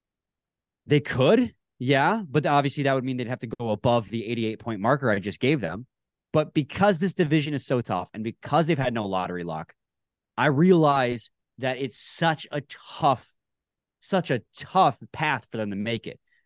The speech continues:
'Cause the Bruins, they're not gonna be hundred thirty-five point Bruins anymore, uh, losing Bergeron and Krejci. They have huge center depth, uh, uh, issues,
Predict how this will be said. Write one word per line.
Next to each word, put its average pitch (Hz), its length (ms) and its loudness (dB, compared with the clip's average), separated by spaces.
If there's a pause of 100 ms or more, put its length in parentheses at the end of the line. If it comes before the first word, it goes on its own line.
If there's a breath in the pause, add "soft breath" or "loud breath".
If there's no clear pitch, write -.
(140)
'Cause 120 140 -4
the 127 80 0
Bruins, 160 480 4
they're 117 100 -4
not 120 120 -2
gonna 147 100 0
be 147 60 2
hundred 156 260 0
thirty-five 160 380 0
point 180 220 -2
Bruins 117 300 -6
anymore, 95 460 -6 (300 soft breath)
uh, 98 140 0
losing 110 320 0
Bergeron 120 440 0
and 110 100 -6
Krejci. 127 380 -2
They 104 100 -2
have 101 160 -6 (280)
huge 139 300 -2
center 156 240 2
depth, 117 260 -4
uh, 104 200 -4
uh, 98 220 -4
issues, 95 480 -8